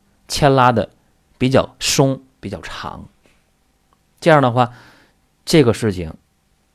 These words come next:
大家要个人去分析吧。那也有说这方法好，我用这方法怎么怎么推的，如何如何，身轻体健啊，如何年轻。尤其是一些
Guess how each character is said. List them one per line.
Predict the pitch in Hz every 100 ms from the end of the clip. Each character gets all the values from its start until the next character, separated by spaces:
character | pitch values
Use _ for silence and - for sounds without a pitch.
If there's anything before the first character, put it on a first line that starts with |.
| _ _ _ _
大 | 101
家 | 92 87
要 | 90 82 - _ _ _ _ _
个 | - 151
人 | 92 92
去 | 104
分 | 104 98
析 | 95 92
吧。 | 82 - _ _ _ _ _ _ _ _ _ _ _ -
那 | 185
也 |
有 | 214 190
说 | 160
这 | 170
方 | 165 156
法 | 156
好， | 143 104 82 95
我 | 104
用 | 127
这 | 156
方 | 139 139
法 | 113 107
怎 | 98
么 | 113
怎 | 123
么 | 90
推 | - 123
的， | 117 104 - - - -
如 | 123
何 | 131 113
如 | 113
何， | 101 98 98 _ _ -
身 | - 123 120
轻 | 117 117
体 | 104
健 | 80 104 92 _ _ _
啊， | 90
如 | 98
何 | 101
年 | 98 82
轻。 | 90 90 82 - _
尤 | - 131
其 | 143
是 | 139
一 | 127
些 | 127